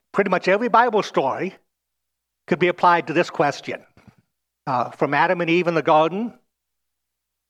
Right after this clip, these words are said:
uh, to Peter's writings in the, in, uh, the book of Revelations, or John's writing in the book of Revelations. Uh, since we don't want to be here till midnight, uh, I figured I'd just better pick a couple of them to make my point.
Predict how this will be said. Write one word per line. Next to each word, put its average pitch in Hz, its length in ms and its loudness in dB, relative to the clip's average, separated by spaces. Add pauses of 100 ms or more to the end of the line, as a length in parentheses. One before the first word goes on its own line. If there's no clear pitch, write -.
(540)
uh, 135 280 0 (120)
to 160 100 0
Peter's 185 320 0
writings 170 640 -2
in 160 200 -4
the, 151 120 0
in, 147 380 -2
uh, 151 160 2
the 131 100 -2
book 160 180 -2
of 143 80 -2
Revelations, 139 720 -4
or 143 140 0
John's 160 380 0
writing 127 340 -4
in 139 100 -10
the 135 80 0
book 139 300 -6
of 127 80 -4
Revelations. 123 800 -4 (1800)
Uh, 139 220 2
since - 240 -4
we 185 60 2
don't 190 120 4
want 190 100 4
to 180 60 -2
be 196 140 -2
here 180 140 0
till 165 180 -2
midnight, 147 500 -2 (360)
uh, 143 240 2
I 170 140 0
figured 175 240 0
I'd 165 140 -2
just 170 380 -4 (100)
better 165 160 -2
pick 175 180 -2
a 139 60 -2
couple 160 300 -2
of 117 80 -6
them 160 180 -4 (1080)
to 160 80 -2
make 160 180 0
my 151 120 0
point. 135 420 -4